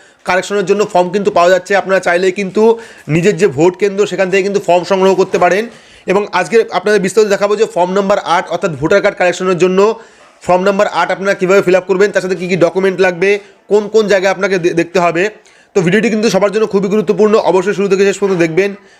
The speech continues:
ভিডিওটি ভালো লাগলে লাইক করবেন, চ্যানেলটিকে সাবস্ক্রাইব করে পাশে রাখা বেল আইকনটি প্রেস করে নোটিফিকেশন অল করে রাখবেন, সবার সুবিধার্থে ভিডিওটি শেয়ার করবেন। তো চলুন শুরু করি। তো এখানে দেখতে পাচ্ছেন ভারতের নির্বাচন কমিশন নিদর্শ আট অর্থাৎ ভোটার কার্ড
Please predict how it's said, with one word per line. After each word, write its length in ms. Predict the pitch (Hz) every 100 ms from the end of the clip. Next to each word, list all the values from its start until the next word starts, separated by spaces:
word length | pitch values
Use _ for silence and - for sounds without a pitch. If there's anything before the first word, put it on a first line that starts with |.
| _ 143
ভিডিওটি 240 | 160 170 143
ভালো 100 | 165
লাগলে 140 | 170 170
লাইক 100 | 175
করবেন, 160 | 190 196
চ্যানেলটিকে 320 | 170 156 156 180
সাবস্ক্রাইব 280 | 165 196 180
করে 100 | 196
পাশে 120 | 165 156
রাখা 120 | 156 147
বেল 100 | 170
আইকনটি 220 | 185 196 196
প্রেস 140 | 190 185
করে 100 | 170
নোটিফিকেশন 380 | 151 156 160 170 - 156
অল 80 | 190
করে 120 | 180 151
রাখবেন, 240 | 139 160 190 - - - -
সবার 200 | 185 208 202
সুবিধার্থে 320 | 196 185 180 156
ভিডিওটি 240 | 160 165 160
শেয়ার 140 | 202 147
করবেন। 220 | 143 160 185 - _
তো 60 | 139
চলুন 180 | 131 147 175 - _ -
শুরু 120 | 147
করি। 140 | 110 98 - _ - - - - _
তো 40 | 233
এখানে 160 | 226 240
দেখতে 140 | 202 247
পাচ্ছেন 200 | 240 247 156
ভারতের 260 | 196 226 214
নির্বাচন 280 | 208 214 214
কমিশন 280 | 214 208 226 196
নিদর্শ 240 | 185 202 - 220 160
আট 100 | 190 - 175
অর্থাৎ 220 | 175 202 143
ভোটার 240 | 135 196 202
কার্ড 220 | 202 208